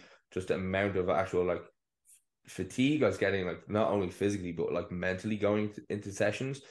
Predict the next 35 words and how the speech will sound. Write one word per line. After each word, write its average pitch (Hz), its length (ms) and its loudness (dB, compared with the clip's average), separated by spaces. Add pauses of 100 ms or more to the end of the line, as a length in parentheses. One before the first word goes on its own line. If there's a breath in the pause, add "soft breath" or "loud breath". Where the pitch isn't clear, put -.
(280 loud breath)
because 95 220 2
I 98 60 4
was 92 120 0
still 107 240 2
squatting, 101 340 2
like, 90 200 -4
decent 95 280 -6
amount 76 120 -4
of 90 40 -2
weight. 92 220 2
Like, 85 180 -6
by 101 120 4
the 101 60 2
time 101 180 0
it 95 60 -2
was, 92 100 -4
like, 87 180 -4 (180)
uh, 87 260 -2
eighty 90 200 -4
kilos, 90 540 -4 (360 soft breath)
I 92 60 2
was 92 140 0
still, 101 140 2
like, - 340 2
squatting, 92 400 0
like, 87 160 -4
two 87 200 -4
hundred. 87 340 -4 (460)
And, 95 200 0
like, 85 260 0 (760)
while 110 480 6
my 98 200 2
body 104 280 8
was 98 200 4
physically 101 580 -4